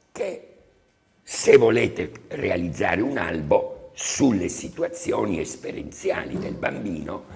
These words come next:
avete due possibilità. Potete usare gli animali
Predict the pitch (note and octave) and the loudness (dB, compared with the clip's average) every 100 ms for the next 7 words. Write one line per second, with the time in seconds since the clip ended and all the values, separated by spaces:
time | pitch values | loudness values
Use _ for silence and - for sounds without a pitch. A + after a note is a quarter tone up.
0 | - - - - - G#2+ E2 A#2 A2+ E2 | -18 -20 -16 -2 0 2 0 0 -2 0
1 | D#2+ D2+ - - - E2 E2+ - - - | -2 -2 -6 -6 -6 -6 -4 -2 -2 -4
2 | - - - - - _ - G#3+ B2 - | -20 -20 -20 -20 -20 _ 4 4 4 2
3 | A2+ F#2 G2+ D#2 - G2+ B2 A2+ A#2 A#2+ | 0 -2 0 -2 -2 2 4 6 6 4
4 | G2 - - | 2 0 -6